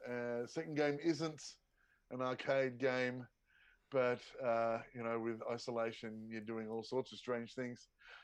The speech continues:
Um, and that I play anything. I don't care where it comes from. If it's a good game,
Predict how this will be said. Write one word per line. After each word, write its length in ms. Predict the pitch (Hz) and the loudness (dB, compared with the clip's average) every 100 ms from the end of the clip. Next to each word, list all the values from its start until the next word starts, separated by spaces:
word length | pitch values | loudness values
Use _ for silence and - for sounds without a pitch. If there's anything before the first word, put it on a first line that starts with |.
| - 123 | -12 -2
Um, 400 | 120 120 117 113 117 | 2 2 0 -2 -4
and 160 | 113 | -2
that 140 | 110 110 | 2 4
I 100 | 107 107 | 2 0
play 200 | 107 101 - 98 | -2 -2 -6 -12
anything. 300 | 98 98 95 | -10 -8 -8
I 40 | |
don't 160 | 95 92 | -8 -10
care 80 | 98 | -10
where 120 | 95 | -10
it 100 | 90 | -10
comes 160 | 95 90 | -14 -12
from. 140 | 95 98 98 98 101 110 | -12 -12 -16 -16 -12 -12
If 80 | 104 | -12
it's 140 | 101 | -14
a 40 | |
good 180 | 101 101 | -10 -8
game, 160 | 101 98 | -6 -6